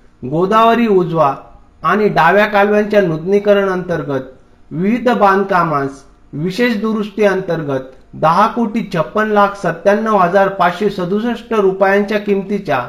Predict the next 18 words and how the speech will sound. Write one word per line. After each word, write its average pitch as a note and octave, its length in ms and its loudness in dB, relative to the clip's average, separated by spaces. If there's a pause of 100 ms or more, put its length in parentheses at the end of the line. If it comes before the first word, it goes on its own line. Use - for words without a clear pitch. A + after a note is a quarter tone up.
(160)
अंदाजपत्रकास G3+ 1160 0
काही G3 300 0
अटी E3 280 0
व A3+ 140 0 (100)
शर्तींवर G3+ 500 0
प्रशासकीय G3+ 640 -2
मान्यता F3 480 0
देण्यात D#3+ 380 -2
आली C3 200 -2
आहे. A#2 260 -6 (560)
या F#3+ 180 4
निर्णयामुळे A#3 640 0
कालव्यांच्या G#3+ 600 2
दुरुस्तीच्या G3 580 -2
कामास F3+ 440 -2
वेग F#3 300 0
मिळणार E3 340 -2
आहे. A2+ 240 -4